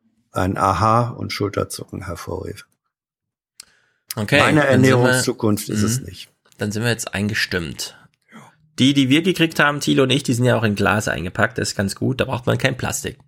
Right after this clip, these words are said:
Speaker 2: Beziehungsweise das Glas, da kann man danach, ich weiß auch nicht genau, was man mit Reagenzgläsern privat so macht, aber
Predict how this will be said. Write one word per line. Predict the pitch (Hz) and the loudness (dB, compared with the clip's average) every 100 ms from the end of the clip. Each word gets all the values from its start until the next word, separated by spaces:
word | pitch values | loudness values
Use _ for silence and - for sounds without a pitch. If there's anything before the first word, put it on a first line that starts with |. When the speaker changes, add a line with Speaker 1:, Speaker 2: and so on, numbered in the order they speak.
| _ _ _ _ | _ _ _ _
Speaker 2:
Beziehungsweise | - 107 101 92 | -4 0 0 0
das | 92 | -2
Glas, | - 101 110 | 0 2 2
da | 107 | 0
kann | 107 | 0
man | 104 | 0
danach, | 98 98 104 | 2 2 0
ich | - | 0
weiß | 101 | 0
auch | 101 | 2
nicht | 104 | 0
genau, | 104 101 | -2 -2
was | 101 104 | -2 -2
man | 101 | -4
mit | 92 101 | -2 -2
Reagenzgläsern | 104 - 120 123 113 110 104 | 0 0 -2 0 2 2 -2
privat | 107 101 110 | -2 0 0
so | - 104 | 0 0
macht, | 107 147 - - - - - - - - | 0 -2 -8 -20 -20 -12 -12 -12 -16 -2
aber | 101 101 | 2 4